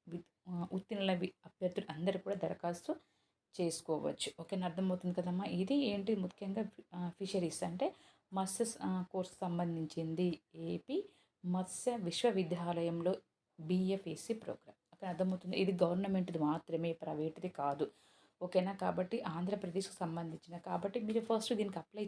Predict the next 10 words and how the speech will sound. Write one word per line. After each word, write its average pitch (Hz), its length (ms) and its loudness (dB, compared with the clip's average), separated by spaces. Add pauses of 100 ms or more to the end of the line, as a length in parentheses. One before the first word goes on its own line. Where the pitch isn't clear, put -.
చేయండి. 180 320 4 (460)
ఇది 190 120 0
అప్లై 202 320 0 (100)
చేసిన 175 260 0
తర్వాత 165 420 -2
గవర్నమెంట్లో 185 720 2
ఫార్టీ 180 380 -6
సీట్స్ 185 460 0 (320)
నర్సాపురంలో, 185 720 2 (440)
ముత్తుకూరులో, 196 720 -2